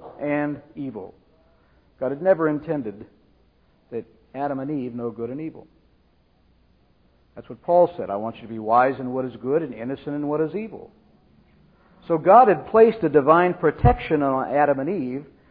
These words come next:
by his restriction of the menu. But rather than trust that protection,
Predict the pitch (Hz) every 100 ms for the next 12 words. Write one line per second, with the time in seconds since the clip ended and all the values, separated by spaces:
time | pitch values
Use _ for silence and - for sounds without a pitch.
0 | _ _ _ 139 156 147 165 131 147 143
1 | - 226 254 - 147 147 151 151 175 208
2 | 202 160 135 98 85 - _ _ _ _
3 | _ _ _ _ _ _ _ _ _ _
4 | _ _ _ _ _ _ _ _ _ _
5 | _ _ - 123 151 190 180 156 156 233
6 | 240 - 147 - 139 - 117 - 156 165